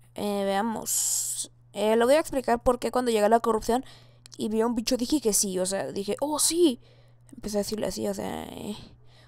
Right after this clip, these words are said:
Oh, acá hay un altar, como podemos ver, y a esto creo que lo picamos de un golpe, ¿no? Dos, un, dos, un, dos, tres, dos, dos, un, dos, un, un, ay. Parezco instructor de zumba. Ok.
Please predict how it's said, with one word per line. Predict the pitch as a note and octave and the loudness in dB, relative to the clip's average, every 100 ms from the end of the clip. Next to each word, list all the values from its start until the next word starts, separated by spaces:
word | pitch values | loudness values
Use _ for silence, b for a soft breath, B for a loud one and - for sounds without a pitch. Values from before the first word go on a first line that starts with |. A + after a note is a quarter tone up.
| B - | B -4
Oh, | - | -2
acá | G3+ | 0
hay | G3 | 0
un | G3 | -2
altar, | G3 A3+ - - | -2 -2 -4 -8
como | B3 A3 | -8 -4
podemos | G#3 A#3+ G#3 | -4 -2 -2
ver, | G3+ C4 | -2 0
y | C#4 | 0
a | |
esto | A3+ B3 | 0 -2
creo | A3 A3 | -2 -2
que | |
lo | A3+ | -2
picamos | - - A3+ A#3+ | -2 0 0 0
de | A#3 | -2
un | G#3+ | -2
golpe, | G#3+ G#3+ A3+ | -2 -2 -4
¿no? | C4+ - b b b b b b b b - | -8 -12 b b b b b b b b -20
Dos, | - - - - B3 | -14 -10 -8 -8 -8
un, | A#3+ - - - - - - - A#3 | -10 -10 -12 -12 -14 -12 -12 -12 -10
dos, | - - - - | -6 -4 -4 -4
un, | A#3 A#3+ G#3+ G#3+ | -8 -8 -8 -8
dos, | A3 A3 - - | -8 -10 -14 -18
tres, | - - B B B - | -20 -20 B B B -10
dos, | A2+ - - - - | -8 -8 -12 -20 -20
dos, | A#3 A3+ A3 B3 A#3 - - | -16 -14 -12 -10 -10 -10 -10
un, | A3 G#3+ G#3+ A3 | -10 -10 -12 -12
dos, | - A3 - - | -12 -12 -12 -14
un, | - A3 A3+ - - - | -12 -12 -12 -16 -20 -20
un, | - - A#3 | -18 -14 -12
ay. | - B B B B B B B - - | -12 B B B B B B B -12 -4
Parezco | G3+ - A3 | -4 -2 -2
instructor | G#3+ - F#3+ G3+ G3+ | 0 -4 -2 0 0
de | G3 | 0
zumba. | G3+ - - B B B B - b b b b b b b - A#3+ | -6 -8 -12 B B B B -20 b b b b b b b -18 -14
Ok. | - | -8